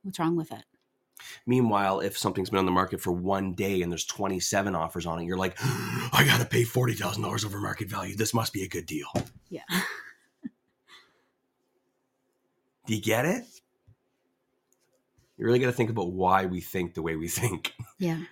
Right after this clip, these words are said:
Speaker 2: And why people think the way they think. And that is how you sell, right?
Speaker 1: Yeah. Jeremy says, "So I should start a podcast or another huge marketing tool."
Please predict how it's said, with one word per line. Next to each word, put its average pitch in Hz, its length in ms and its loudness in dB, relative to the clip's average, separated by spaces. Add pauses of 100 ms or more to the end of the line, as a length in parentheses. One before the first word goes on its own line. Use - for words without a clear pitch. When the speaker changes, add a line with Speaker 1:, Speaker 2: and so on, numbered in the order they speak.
Speaker 2:
And 101 140 0
why 107 200 4
people 113 380 -2
think 87 260 -2
the 87 80 0
way 85 120 0
they 80 120 -4
think. 78 320 -6
And 98 160 -2
that 104 160 4
is 98 80 0
how 104 100 -2
you 87 160 -2
sell, - 500 -2 (460)
right? 107 320 -8 (300)
Speaker 1:
Yeah. 156 160 -6 (480)
Jeremy 196 300 10
says, 165 320 6
"So 185 100 6
I 170 60 6
should 170 160 0
start 151 200 4
a 160 60 0
podcast 175 640 0 (200)
or 160 300 6
another 151 380 4
huge 151 280 0
marketing 147 380 0
tool." 135 300 -8